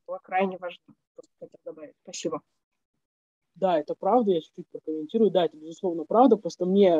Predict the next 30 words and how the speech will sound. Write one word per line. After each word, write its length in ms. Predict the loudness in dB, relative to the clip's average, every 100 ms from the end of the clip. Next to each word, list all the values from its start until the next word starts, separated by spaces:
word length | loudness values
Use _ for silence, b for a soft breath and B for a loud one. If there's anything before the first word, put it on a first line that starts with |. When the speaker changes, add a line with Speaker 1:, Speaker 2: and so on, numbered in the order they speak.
| 2 2
Speaker 2:
не 120 | 2
очень 280 | 2 -2 -4
удалось 400 | 0 2 0 -2
поговорить 540 | -8 -4 -2 -4 -10
с 80 | -2
теми 280 | 0 2 0
евреями, 440 | -2 0 0 -2
которые, 720 | -8 -6 0 4 4 4 0 -4 _ _ -8
э, 40 | -4 -2
именно 200 | -2 -6
подпольно, 1300 | -8 -10 _ 4 6 4 0 -2 -2 -2 0 -2 -4 -4
э, 360 | -4 -4 -4 -8 _ _ _ _ _ _ -8
э, 420 | -6 -6 -8 -14 _
как-то 280 | -12 -8
участвовали, 720 | -4 4 4 2 0 2 2 2
э, 680 | 2 0 -4 -4 -4 0
это 160 | -2 -2
было 200 | -6 -6
у 60 | -8
других 320 | -10 -16 -18
коллег. 360 | _ -6 -2 -4 _ _ _ _ -14
Вот, 320 | -8 -8 -8
поэтому, 560 | -6 -4 -2 0 2 2
но, 560 | 4 4 4 4 2 0
э, 20 | -4
я 80 | -4
просто 220 | -4 0
не 20 | 4
говорю, 200 | 6 6
что, 440 | 4 2 2